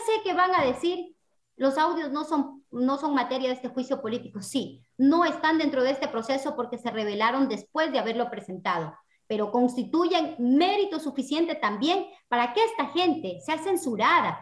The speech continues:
sea destituida y sea separada de sus funciones. Y no solo eso, no solo tienen que ser sujetos de este control político dentro de la Asamblea,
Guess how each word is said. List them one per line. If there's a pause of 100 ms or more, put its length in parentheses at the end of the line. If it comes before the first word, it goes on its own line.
(160)
sea
destituida
y
sea
separada
de
sus
funciones. (220)
Y
no
solo
eso, (280)
no
solo
tienen
que
ser
sujetos
de
este
control
político
dentro
de
la
Asamblea,